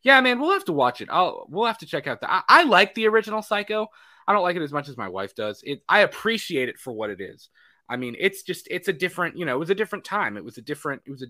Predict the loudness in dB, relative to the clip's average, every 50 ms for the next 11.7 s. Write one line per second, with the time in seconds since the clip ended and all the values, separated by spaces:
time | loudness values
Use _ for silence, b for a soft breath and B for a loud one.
0 | -14 -12 -4 -4 -4 -4 -4 -6 -8 -10 -8 -8 -10 -12 -12 _ _ _ _ _
1 | -12 -10 -10 -10 -12 -16 B B B B B B B -2 -2 -2 -2 -4 -10 -14
2 | -16 -18 -16 -4 -2 -2 -2 0 2 2 2 2 0 -4 -12 -10 -8 -8 -8 -8
3 | -4 -4 -4 -4 -4 -8 -12 -6 -6 -4 -4 -4 -8 -10 -12 -16 _ _ _ _
4 | _ _ -4 -4 -2 -2 -2 -2 -2 -2 -2 -2 0 0 0 0 -2 -6 -12 -10
5 | -10 -8 -8 -6 -6 -4 -4 -4 -4 -4 -6 -6 -6 -6 -6 -4 -4 -4 -4 -4
6 | -6 -10 -14 -16 -16 -18 -14 -14 -12 -8 -4 -4 -4 -4 -6 -12 -12 -10 -10 -10
7 | -12 -12 B B B B B B B B 0 4 6 8 8 6 6 2 -2 -8
8 | _ _ _ _ -16 -14 -10 -6 -4 -2 -2 0 0 -2 -2 -2 -4 -6 -8 -10
9 | -16 -20 -20 _ _ _ _ _ _ _ _ _ _ _ _ _ _ _ _ _
10 | _ _ _ _ _ _ _ _ _ _ _ _ _ _ -20 _ _ _ _ _
11 | _ _ 2 4 4 4 2 -2 -6 -8 -8 -10 -16